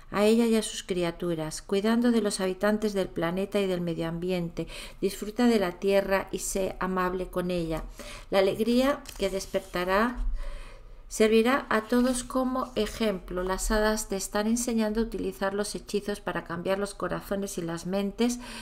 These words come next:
manteniéndote íntegro. Sé consciente de tus propias intenciones cuando ayudes a los demás y sé auténtico para poder utilizar tus dones en beneficio de todos.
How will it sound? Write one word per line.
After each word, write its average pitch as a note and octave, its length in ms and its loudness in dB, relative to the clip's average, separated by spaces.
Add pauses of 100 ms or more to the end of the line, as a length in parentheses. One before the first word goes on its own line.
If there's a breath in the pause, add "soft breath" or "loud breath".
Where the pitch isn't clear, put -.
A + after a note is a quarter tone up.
(420 loud breath)
manteniéndote A3 1000 2
íntegro. E3+ 680 2 (340 loud breath)
Sé A3+ 280 2
consciente A#3+ 760 2
de G#3+ 100 0
tus G3+ 220 -6
propias G#3 500 -2
intenciones G#3 760 0
cuando F3+ 280 -4
ayudes G3 380 -2
a F#3+ 60 -2
los F3+ 180 -2
demás E3+ 540 -4
y F3+ 60 -6
sé A3 360 0
auténtico B3+ 880 0
para E3+ 240 0
poder F#3 280 0
utilizar F#3 640 0 (380 loud breath)
tus A#3+ 240 6
dones A#3+ 440 4
en F#3+ 100 -2
beneficio F#3 640 0
de G3 180 -2
todos. - 560 -6